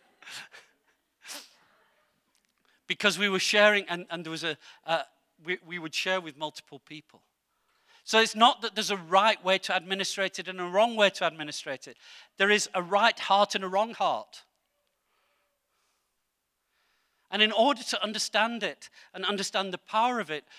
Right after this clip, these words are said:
we've, we've gotta get back to the original. We've gotta get back to Jesus. And we've gotta get back to why did Jesus ask us to do it? Because if Jesus asked us to do it, he must have thought it important.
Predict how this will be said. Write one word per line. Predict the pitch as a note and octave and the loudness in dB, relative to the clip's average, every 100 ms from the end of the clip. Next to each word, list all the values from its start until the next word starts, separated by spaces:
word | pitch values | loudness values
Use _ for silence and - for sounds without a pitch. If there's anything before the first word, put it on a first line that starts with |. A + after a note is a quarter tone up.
| - - | -20 -6
we've, | F#3+ F3+ F#3+ | -6 -6 -10
we've | F#3+ F3 | -10 -4
gotta | G#3 A#3 | -2 -2
get | A3+ G#3+ - D#3 _ | 0 -2 -2 -18 _
back | E3 G#3 - - - _ _ _ _ - | -4 -4 -8 -18 -20 _ _ _ _ -12
to | G#3+ | -8
the | G3+ | -4
original. | F3+ A3+ - F#3 A2 _ _ _ _ _ | -2 -4 -6 -10 -12 _ _ _ _ _
We've | F3 - | -18 -2
gotta | A3+ B3 | -2 0
get | A3 - | -4 0
back | F#3 - - | -4 -4 -10
to | F3+ | -12
Jesus. | - G3 A3 - - - - - _ _ _ - | -10 -8 -8 -8 -10 -12 -12 -16 _ _ _ -12
And | |
we've | F#3 | -2
gotta | A3 B3 | 2 2
get | G3 A3 - | 2 0 2
back | F#3 - | -2 -2
to | E3+ | -14
why | D#3+ G3 | -8 -8
did | G3 D#3+ | -8 -14
Jesus | F#3 F3+ F3 - | -12 -8 -10 -10
ask | E3 - F3+ | -10 -10 -10
us | - | -12
to | - | -14
do | F3 A3+ | -20 -18
it? | D#3+ _ _ _ _ _ _ _ _ _ _ _ _ _ _ _ _ _ _ | -18 _ _ _ _ _ _ _ _ _ _ _ _ _ _ _ _ _ _
Because | - A#3+ | -8 -4
if | A#3 F#3 | -4 -2
Jesus | C4 A3 A3+ - | -4 -2 -6 -4
asked | F#3+ - - | -4 -4 -8
us | F#3+ | -10
to | - | -10
do | F#3 G3 | -10 -8
it, | E3 | -8
he | F#3 | -10
must | G3+ - | -10 -12
have | F#3+ | -8
thought | F#3+ E3+ | -8 -6
it | D#3 | -8
important. | D3 _ E3 D3 G#2+ _ - | -12 _ -16 -14 -20 _ -20